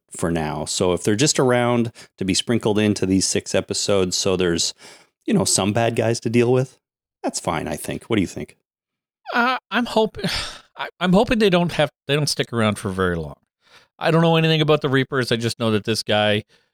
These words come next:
Speaker 2: uh, showed up with a sniper rifle and hand grenades, which even now, uh, I'm thinking of an eighth thing I didn't like about it. Why would a sniper need hand grenades? Hand grenades are more for close quarters combat, and a sniper rifle is for long range.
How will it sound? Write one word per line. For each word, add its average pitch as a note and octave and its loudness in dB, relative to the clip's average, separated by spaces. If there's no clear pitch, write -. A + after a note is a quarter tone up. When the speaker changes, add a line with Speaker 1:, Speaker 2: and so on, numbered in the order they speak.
Speaker 2:
uh, F2+ -4
showed A#2+ 0
up G#2 2
with G2 -6
a - -6
sniper G#2+ -2
rifle G2 0
and F2+ -4
hand A#2+ -2
grenades, B2 0
which A2+ -4
even C#3 0
now, C#3 2
uh, A2+ 0
I'm G#2+ 0
thinking A2+ -2
of G2+ 2
an G2 -2
eighth C#3 -2
thing D#3+ 0
I D#3+ 2
didn't D#3+ 2
like D3+ 0
about D3+ 2
it. D#3+ -2
Why F3 4
would G3+ 4
a D#3 4
sniper C#3 0
need A2 -6
hand C#3 0
grenades? F#2 -2
Hand D#3+ -2
grenades D#3+ 2
are C#3 2
more C3 4
for - -6
close A#2 2
quarters A2+ -2
combat, B2 2
and G#2+ -4
a F#2 -4
sniper A2+ 0
rifle G#2 -2
is G2 -6
for G2 -10
long A#2+ 2
range. E3 0